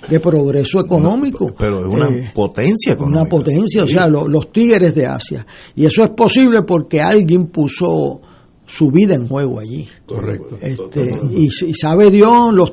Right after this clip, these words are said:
Speaker 1: el, el tío mío cuando salió de aquí, los puertorriqueños no podían identificar en el mapa dónde quedaba eso,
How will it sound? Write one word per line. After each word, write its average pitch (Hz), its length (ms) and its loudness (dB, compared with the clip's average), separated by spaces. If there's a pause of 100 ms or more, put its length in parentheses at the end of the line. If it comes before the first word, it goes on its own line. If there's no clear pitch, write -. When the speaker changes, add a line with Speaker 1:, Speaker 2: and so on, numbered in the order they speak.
(160)
Speaker 1:
el, 147 320 -2
el 135 160 -2
tío 175 240 2
mío 202 420 0
cuando 175 280 -2
salió 175 340 0
de 196 100 2
aquí, 196 200 -2
los 190 120 -2
puertorriqueños 175 720 -2
no 165 100 0
podían 180 280 2
identificar 165 640 -2
en 185 100 -2
el 165 80 0
mapa 165 320 0
dónde 165 300 0
quedaba 147 420 -4
eso, - 320 -8